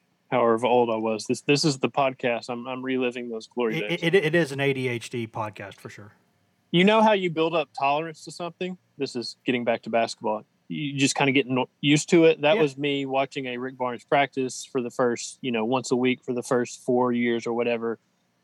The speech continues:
Speaker 1: before covid hit and we got kicked out. So this was, this week was the first time we'd seen a practice since February twenty twenty, probably in person.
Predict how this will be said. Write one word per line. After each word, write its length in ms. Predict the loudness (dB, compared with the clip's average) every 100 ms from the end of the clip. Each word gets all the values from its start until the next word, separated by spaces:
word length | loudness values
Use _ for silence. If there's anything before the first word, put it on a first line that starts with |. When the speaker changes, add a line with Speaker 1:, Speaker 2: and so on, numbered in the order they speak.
| _
Speaker 1:
before 300 | -2 -2 0
covid 380 | 0 0 0
hit 260 | 0 0 0
and 160 | -4 -6
we 100 | -2
got 180 | -2
kicked 280 | -2 -4 0
out. 260 | -2 -2 -6
So 140 | -8
this 240 | -4 -2 -2
was, 260 | -6 -10 _ _ _ _ _ _
this 200 | -6 -6
week 240 | -2 -4 -2
was 120 | -6
the 80 | -4
first 240 | -6 -4
time 180 | -6 -4
we'd 160 | -6 -6
seen 240 | -6 -6
a 60 | -6
practice 680 | -2 -2 -2 -8 -10 -14 _ _ _ _ _ _
since 400 | -4 -4 -4 -12 -4
February 540 | 0 2 2 2 2 0
twenty 280 | -2 -4 -4
twenty, 280 | -4 -4
probably 480 | -2 0 -2 -4 -10
in 120 | -10 -6
person. 440 | -4 -4 -6 -14